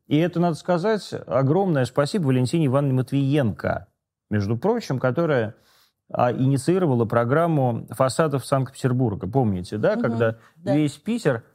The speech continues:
Speaker 1: абсолютно преобразился. Да, конечно, это внутри гнилье,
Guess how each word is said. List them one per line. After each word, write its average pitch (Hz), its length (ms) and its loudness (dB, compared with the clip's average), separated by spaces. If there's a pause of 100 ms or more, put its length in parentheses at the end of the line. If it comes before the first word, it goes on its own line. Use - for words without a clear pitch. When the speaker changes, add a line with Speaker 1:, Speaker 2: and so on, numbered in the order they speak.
(240)
Speaker 1:
абсолютно 151 640 0
преобразился. 143 840 0
Да, 147 240 2
конечно, 139 540 0
это 117 220 -4
внутри 139 440 0
гнилье, 151 640 0